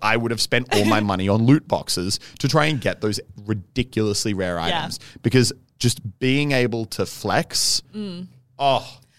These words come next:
Speaker 1: in
Speaker 2: Especially in Fortnite where the flex culture is, is really present.
Speaker 1: Well, like, it, I think it,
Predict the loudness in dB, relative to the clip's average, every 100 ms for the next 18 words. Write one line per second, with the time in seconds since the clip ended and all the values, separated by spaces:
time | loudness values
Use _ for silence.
0 | -4 0 2 2 2 2 2 0 0 -2
1 | 0 -2 0 -2 -4 -8 -8 -8 -6 -6
2 | -4 -4 -4 -6 -8 -8 -12 _ -12 -12
3 | -14 -16 -6 -2 -2 -2 -8 -12 -12 -12
4 | -14 -16 -18 0 4 6 6 4 4 0
5 | 0 0 -2 -2 -6 -8